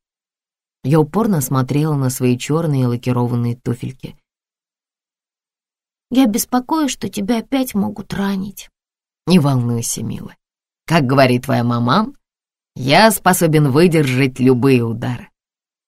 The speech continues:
Он улыбнулся. «А когда ты вернёшься?» «Как только мне дадут увольнительную, то есть довольно скоро. Присматривай за мамой, пока меня не будет, ладно? Я понимаю, что в одиночестве она чувствует себя здесь несчастной».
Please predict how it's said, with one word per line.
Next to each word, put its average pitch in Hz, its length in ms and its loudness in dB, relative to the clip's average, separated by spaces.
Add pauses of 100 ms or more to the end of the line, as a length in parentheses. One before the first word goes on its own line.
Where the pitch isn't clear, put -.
(100)
Он 156 180 2
улыбнулся. 120 680 -2 (760)
«А 190 60 -16
когда 254 340 2
ты 208 120 -6
вернёшься?» 214 720 -6 (760)
«Как 151 200 -2
только 131 300 0
мне 131 160 2
дадут 120 380 0
увольнительную, 139 840 0
то 131 140 2
есть 123 200 0
довольно 127 400 4
скоро. 120 420 -6 (540)
Присматривай 170 800 4
за 135 200 2
мамой, 135 380 2
пока 123 260 -2
меня 123 260 2
не 120 100 0
будет, 117 360 -4
ладно? 143 360 -2 (440)
Я 143 120 4
понимаю, 127 380 0
что - 160 -2
в 135 60 0
одиночестве 131 720 0
она 123 180 0
чувствует 123 480 -2
себя 120 200 -2
здесь 117 300 -4
несчастной». - 680 -6